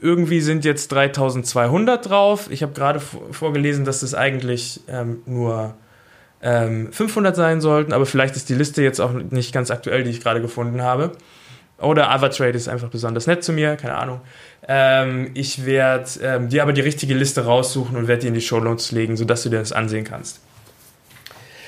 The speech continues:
Was ist jetzt die Story hinter der Margin? Ähm, die Margin ist quasi die Kaution, die du hinterlegen musst,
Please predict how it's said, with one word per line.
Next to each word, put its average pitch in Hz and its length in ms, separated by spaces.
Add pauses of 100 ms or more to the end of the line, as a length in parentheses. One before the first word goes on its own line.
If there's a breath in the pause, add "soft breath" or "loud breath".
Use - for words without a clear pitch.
(540 loud breath)
Was 151 320
ist 190 120
jetzt 190 240
die 160 40
Story 160 400
hinter 147 260
der 139 120
Margin? 113 640 (380 soft breath)
Ähm, 131 360
die 127 120
Margin 185 640
ist - 440
quasi 156 380
die 143 140
Kaution, 139 800 (520 loud breath)
die 175 180
du 190 140
hinterlegen 170 640
musst, 147 400